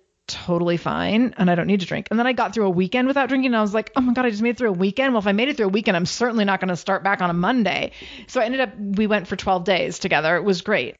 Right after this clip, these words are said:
So I highly recommend that you just put some parameters around it for yourself that make it work for you.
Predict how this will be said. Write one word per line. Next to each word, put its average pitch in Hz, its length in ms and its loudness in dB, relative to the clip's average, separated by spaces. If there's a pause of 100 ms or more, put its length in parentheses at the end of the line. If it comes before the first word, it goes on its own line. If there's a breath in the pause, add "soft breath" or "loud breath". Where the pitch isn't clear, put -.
(360)
So - 120 -4
I 208 100 2
highly 247 320 0
recommend 202 400 2
that 180 60 -4
you 196 80 -2
just 196 200 -6
put - 140 2
some 302 180 -4
parameters 208 520 2
around 226 140 2
it - 80 -2
for 254 100 0
yourself 254 440 0 (440 loud breath)
that 202 200 0
make 202 280 0
it 220 80 0
work 190 180 0
for 202 100 -2
you. 185 280 0